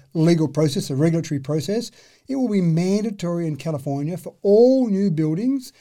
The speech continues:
to have solar power and battery storage.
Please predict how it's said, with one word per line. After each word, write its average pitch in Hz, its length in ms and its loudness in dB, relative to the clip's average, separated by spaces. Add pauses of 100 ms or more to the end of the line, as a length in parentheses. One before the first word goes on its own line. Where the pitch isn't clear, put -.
to 180 80 -6
have 165 320 -2
solar 196 480 0
power 151 420 -4 (200)
and 220 520 0
battery 165 440 -4
storage. 135 580 -10